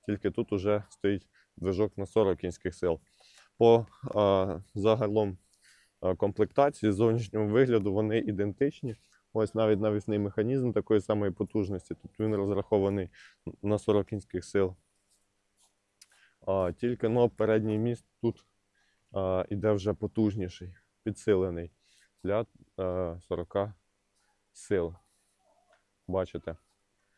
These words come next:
А, тобто є вибір і п'ятдесят, двадцять чотири, і сорок кінських сил з повним приводом.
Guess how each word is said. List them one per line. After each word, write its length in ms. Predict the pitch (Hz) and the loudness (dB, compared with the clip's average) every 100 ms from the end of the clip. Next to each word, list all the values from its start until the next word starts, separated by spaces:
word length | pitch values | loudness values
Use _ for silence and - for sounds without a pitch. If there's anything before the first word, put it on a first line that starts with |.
| _ _ _ _ _ | _ _ _ _ _
А, 600 | 85 82 78 78 82 85 78 - | -12 -10 -10 -10 -8 -6 -8 -4
тобто 400 | 101 - 101 92 92 92 | -4 -2 -2 0 -4 -4
є 260 | 101 110 | 0 0
вибір 460 | 95 98 87 92 - | 2 0 0 -6 -4
і 100 | 104 | -6
п'ятдесят, 540 | 95 92 95 - 123 113 _ _ _ _ | -4 -6 -6 -4 -4 -4 _ _ _ _
двадцять 380 | 98 92 90 92 | -6 -4 -2 -2
чотири, 520 | - 85 110 113 101 98 _ _ - - | -4 -2 2 2 2 -6 _ _ -20 -16
і 120 | - 98 | -6 -4
сорок 360 | - 107 101 | 0 2 2
кінських 420 | - 95 - 90 | -2 -8 -4 -8
сил 260 | - 123 117 | -2 -2 -2
з 100 | - | -6
повним 500 | _ _ 110 107 98 | _ _ 0 2 -4
приводом. 600 | 90 104 110 110 98 92 | -6 0 2 2 0 -4